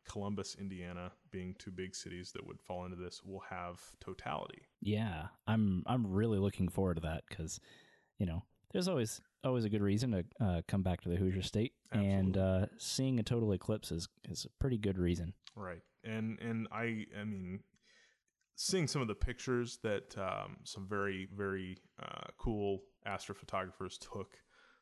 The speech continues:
Speaker 1: um, of the eclipse with various interesting means, uh, it, you know, it really is a kind of an astounding phenomenon. It's something that, you know, we don't get to see that often. So, um,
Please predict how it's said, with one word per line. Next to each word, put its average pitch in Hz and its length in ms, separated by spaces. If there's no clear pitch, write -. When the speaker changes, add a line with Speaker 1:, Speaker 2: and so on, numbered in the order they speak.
Speaker 1:
um, 90 760
of 90 340
the 95 120
eclipse - 640
with 92 260
various 95 520
interesting 95 500
means, 95 580
uh, 87 440
it, - 200
you 101 200
know, 92 160
it 113 80
really 143 320
is 107 140
a 92 160
kind 120 160
of 95 60
an 90 60
astounding 90 420
phenomenon. 90 540
It's 90 120
something 95 300
that, 87 140
you 101 140
know, 95 80
we 92 120
don't 107 220
get 87 120
to - 80
see - 140
that 87 200
often. - 380
So, - 320
um, 101 60